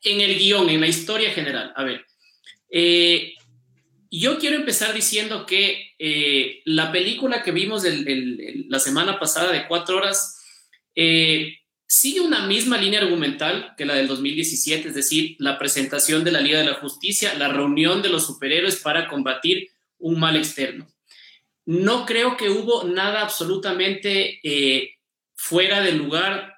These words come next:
que nos llame la atención, que nos deje con la boca abierta en cuanto a guión y línea argumental. No sé ustedes qué opinan,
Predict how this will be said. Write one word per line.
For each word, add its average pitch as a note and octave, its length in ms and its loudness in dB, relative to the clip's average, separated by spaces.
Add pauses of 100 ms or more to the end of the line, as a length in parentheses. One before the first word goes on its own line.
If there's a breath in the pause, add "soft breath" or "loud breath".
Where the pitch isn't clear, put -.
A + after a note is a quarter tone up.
(120)
que D#3 120 -4
nos D3 200 -2
llame E3+ 240 2
la F3 100 0
atención, F3 640 2
que E3+ 80 -2
nos D3+ 120 -2
deje E3 200 -2
con D#3 140 -4
la C#3 80 0
boca D#3 220 -4
abierta F#3+ 420 2
en D3+ 240 -4
cuanto F#3+ 560 0
a C#3+ 100 0
guión D3+ 400 0
y F3 60 2
línea D3+ 220 0
argumental. C3 640 -2
No D#3 280 4
sé F#3 180 2
ustedes F3+ 600 2
qué E3 140 2
opinan, G3 560 0